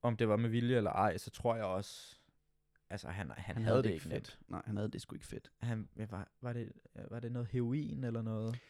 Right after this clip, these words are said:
Speaker 2: Jeg
Speaker 1: At
Speaker 2: tror
Speaker 1: der, der var nogle stoffer, han tog rigtig mange af i
Speaker 2: Ja,
Speaker 1: hvert
Speaker 2: ja.
Speaker 1: fald.
Speaker 2: Jeg tror også, at ham med de grimme tænder også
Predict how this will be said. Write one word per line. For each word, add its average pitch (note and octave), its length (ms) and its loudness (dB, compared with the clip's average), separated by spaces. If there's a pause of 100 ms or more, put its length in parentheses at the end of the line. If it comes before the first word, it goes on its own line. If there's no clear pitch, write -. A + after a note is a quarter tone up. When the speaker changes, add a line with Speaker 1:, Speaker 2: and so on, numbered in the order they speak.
(220)
Speaker 2:
Jeg C#3 80 2
Speaker 1:
At B2+ 40 -8
Speaker 2:
tror D3 200 4
Speaker 1:
der, C3 160 2
der B2+ 100 2
var C3+ 100 2
nogle C3+ 160 0
stoffer, B2+ 320 2
han A#2 120 0
tog - 180 -2
rigtig G#2+ 260 0
mange G2 260 -2
af - 60 -6
i - 60 -6
Speaker 2:
Ja, - 80 -10
Speaker 1:
hvert D3+ 140 4
Speaker 2:
ja. C3 120 2
Speaker 1:
fald. - 100 -2 (360)
Speaker 2:
Jeg - 100 -4
tror C#3 160 0
også, A2 260 2
at B2 60 4
ham A2 140 4
med A2+ 160 2
de - 60 -8
grimme A2 220 0
tænder A#2 360 0 (520)
også A2 280 -2